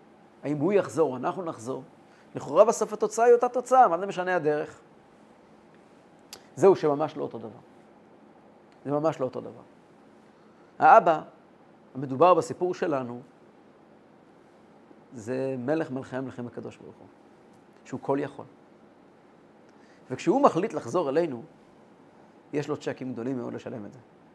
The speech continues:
וכשהוא מחליט להי-, להיכנס אלינו הביתה ולהתנחל לנו בלבבות ולמלא את התודעה שלנו ולשכון בנו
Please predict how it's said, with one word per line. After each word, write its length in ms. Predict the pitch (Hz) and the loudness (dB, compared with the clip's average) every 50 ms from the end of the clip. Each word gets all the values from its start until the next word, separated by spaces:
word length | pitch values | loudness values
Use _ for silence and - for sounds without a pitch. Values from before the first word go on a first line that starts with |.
| - - - - - - - - - - - - - - | -20 -20 -20 -20 -20 -20 -20 -20 -20 -20 -20 -14 -8 -8
וכשהוא 260 | 135 - - 277 302 | -6 -2 2 6 6
מחליט 280 | - - 226 269 277 247 | 6 6 6 2 0 2
להי-, 140 | 226 185 - - - | 0 0 0 0 4
להיכנס 480 | 180 165 - - 156 175 262 277 - 214 | 4 4 6 4 4 4 4 4 4 4
אלינו 440 | 202 208 226 240 208 165 147 156 170 - - - - - - - - - - - - | 4 4 4 4 2 -4 -6 -8 -10 -16 -20 -20 -20 -20 -20 -20 -20 -20 -16 -10 -4
הביתה 460 | 131 113 180 202 - - - - 117 - - - - - - - - - - - - | 4 6 8 8 8 6 2 -4 -12 -14 -16 -20 -20 -20 -20 -20 -20 -20 -20 -6 0
ולהתנחל 680 | 131 175 190 190 180 180 170 170 165 - - 247 285 277 | 0 2 2 2 0 -2 -4 -6 -4 0 4 4 4 6
לנו 180 | 247 226 196 | 4 2 2
בלבבות 640 | 165 180 180 175 139 127 143 120 - 196 180 - - - - - - - - - - - - - | 4 4 4 4 0 -2 -4 -2 -2 -2 -4 -4 -8 -20 -20 -20 -20 -20 -20 -20 -20 -20 -6 0
ולמלא 480 | 135 185 196 202 190 190 190 220 277 285 | 2 4 6 6 6 6 6 8 8 8
את 100 | 277 220 | 8 6
התודעה 540 | - - 196 170 135 165 170 143 196 233 | 0 0 -2 2 4 6 6 8 8 6
שלנו 500 | 226 - - 233 190 160 151 131 123 113 110 - - - - - | 4 4 2 2 4 4 4 4 2 -8 -14 -16 -20 -20 -8 0
ולשכון 840 | 135 180 190 180 - - - - - - - 226 254 285 302 285 175 | 2 2 2 2 0 -4 -6 -8 -8 0 6 6 6 8 6 2 2
בנו 360 | 160 151 147 139 131 139 170 | 2 2 2 2 -4 -8 -10